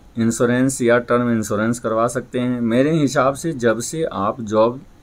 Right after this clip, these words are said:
स्टार्ट करते हैं या आप कमाना शुरू करते हैं, तभी से आपको इस रूल को फॉलो करना चाहिए,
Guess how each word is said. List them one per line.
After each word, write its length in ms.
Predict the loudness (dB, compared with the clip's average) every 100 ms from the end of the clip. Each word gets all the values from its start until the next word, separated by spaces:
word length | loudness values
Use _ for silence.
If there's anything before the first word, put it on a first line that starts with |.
| -20 -20 _ -20 -20 _ -14 -12
स्टार्ट 420 | -4 2 2 2
करते 380 | 0 -2 0 0
हैं 260 | 2 2 2
या 160 | 2
आप 360 | 2 2 2 0
कमाना 380 | -4 -2 0 -2
शुरू 280 | -2 -4 -2
करते 380 | -2 -4 -2 -2
हैं, 300 | 0 -2 -2
तभी 260 | 0 0
से 160 | -2 -2
आपको 420 | -2 -4 -4 -4 -4
इस 180 | -6 -4
रूल 300 | 0 2 0
को 200 | -2 -6
फॉलो 380 | -2 -2 -2 -2
करना 340 | -2 -2 -4
चाहिए, 460 | -6 -2 -2 -4